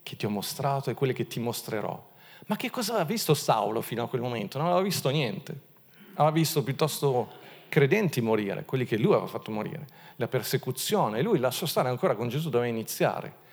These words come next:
Chiesa, ravvedersi significa proprio questo,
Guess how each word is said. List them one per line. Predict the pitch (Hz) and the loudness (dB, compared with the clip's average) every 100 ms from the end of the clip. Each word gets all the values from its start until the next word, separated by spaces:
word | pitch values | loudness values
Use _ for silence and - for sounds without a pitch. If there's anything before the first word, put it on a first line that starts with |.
| - - - - - - - | -20 -20 -20 -20 -20 -20 -6
Chiesa, | - 226 202 143 135 120 | 6 8 8 6 6 6
ravvedersi | 160 151 175 214 185 170 | 4 6 6 6 6 2
significa | 143 208 202 196 | 2 4 4 4
proprio | 190 196 | 6 6
questo, | 202 190 143 - 123 113 - - | 6 6 4 0 0 0 0 -12